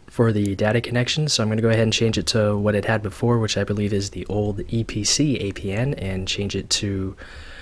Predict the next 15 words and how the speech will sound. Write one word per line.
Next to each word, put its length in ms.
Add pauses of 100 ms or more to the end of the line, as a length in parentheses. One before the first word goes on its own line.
(220)
the 100
newer 560 (560)
one 300
that 240
most 260
of 100
their 240
devices 560
use 220
nowadays. 640 (2250)
And 560 (220)
anything 260
else 200
to 100
set? 640